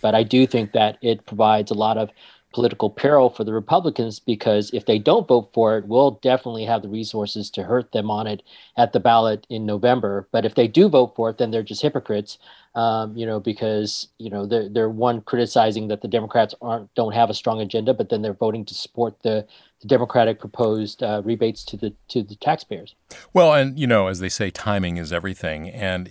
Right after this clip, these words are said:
Speaker 2: if the, the repeal of the gas tax increase, which was on the ballot and defeated a couple of years ago, were on the ballot in November, you'd probably have a very, very different outcome, right?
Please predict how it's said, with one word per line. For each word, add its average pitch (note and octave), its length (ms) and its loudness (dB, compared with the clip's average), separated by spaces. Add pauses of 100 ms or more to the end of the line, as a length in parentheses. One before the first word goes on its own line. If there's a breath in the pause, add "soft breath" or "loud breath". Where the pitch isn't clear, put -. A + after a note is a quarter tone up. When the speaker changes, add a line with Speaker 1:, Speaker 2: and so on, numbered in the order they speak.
Speaker 2:
if A2 300 -6
the, E2+ 320 -6
the G#2 180 -6
repeal B2 480 0
of G2 140 -2
the E2+ 120 -8
gas G2+ 440 -2
tax D2 480 -6
increase, E2+ 640 -10
which F2 140 -14
was E2 100 -10
on E2+ 160 -2
the D#2+ 80 -8
ballot F2 340 0
and E2 160 -8
defeated F#2 600 -6
a E2+ 80 -8
couple - 240 -8
of D#2+ 80 -8
years G2 240 -8
ago, E2 400 -4 (380 loud breath)
were G2 160 4
on A2 100 6
the G2+ 80 2
ballot G2+ 420 4 (320)
in A#2 140 -2
November, G#2 580 2
you'd G2 280 -6
probably F2+ 320 -4
have F2+ 160 -2
a F2+ 80 -6
very, F2+ 460 -2
very D#2+ 360 -2
different D#2+ 360 -8
outcome, D2+ 460 -6
right? E2 220 -6